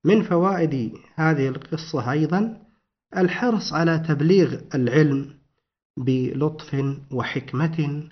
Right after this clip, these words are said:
وأناة ورفق، ولذا سعيد بن جبير قال لحسين بن عبد الرحمن: "قد أحسن من انتهى إلى ما سمع، ولكن حدثنا ابن عباس".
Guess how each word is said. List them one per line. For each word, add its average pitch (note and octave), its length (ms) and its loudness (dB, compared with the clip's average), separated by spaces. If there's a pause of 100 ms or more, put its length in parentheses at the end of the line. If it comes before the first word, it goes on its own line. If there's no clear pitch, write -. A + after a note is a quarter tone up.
(400)
وأناة C#3 840 -2
ورفق، D3 500 -4 (640)
ولذا D3 480 2
سعيد E3+ 380 0
بن E3+ 160 4
جبير C3+ 340 2
قال G3+ 380 0
لحسين E3 320 0
بن C#3+ 100 2
عبد C3 160 -2
الرحمن: C3+ 420 -4
"قد D#3+ 280 -4
أحسن F3+ 680 -2
من C#3+ 120 0
انتهى D#3+ 520 0
إلى D3+ 180 2
ما C3 160 0
سمع، D3 360 -2 (600)
ولكن B3+ 1160 4
حدثنا A3+ 680 2
ابن F3 160 4
عباس". A#2+ 580 -2